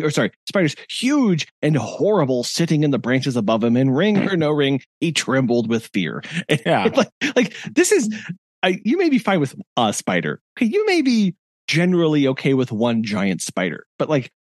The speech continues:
Speaker 1: what a, what a horrific scene <laughs> to, to walk upon and see moving. And I, it just, it gives me the creeps just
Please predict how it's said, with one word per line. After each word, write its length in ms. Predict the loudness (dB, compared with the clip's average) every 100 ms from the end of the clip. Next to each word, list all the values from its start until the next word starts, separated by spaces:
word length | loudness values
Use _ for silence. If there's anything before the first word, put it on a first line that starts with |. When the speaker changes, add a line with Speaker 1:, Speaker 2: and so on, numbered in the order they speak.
| _
Speaker 1:
what 140 | -2 0
a, 160 | 0 -2 -2
what 120 | 0
a 40 | 0
horrific 640 | -2 0 0 2 0 0
scene 440 | 0 0 2 2 0 0 -2
<laughs> 200 | -2 -2
to, 120 | -4
to 220 | 0 0
walk 340 | 0 2 0 -2
upon 440 | 0 0 2 0 -2 -4 -2 -2
and 140 | -2
see 480 | -2 -2 0 2 0 -2 -6
moving. 680 | -2 0 2 2 2 2 2
And 140 | 0 -2
I, 160 | -4 -4
it 200 | -2 -2
just, 240 | 0 -2 0
it 200 | -6 -4
gives 220 | -2 0
me 180 | 2 2
the 100 | 2 -2
creeps 360 | 0 0 0
just 220 | -2 -4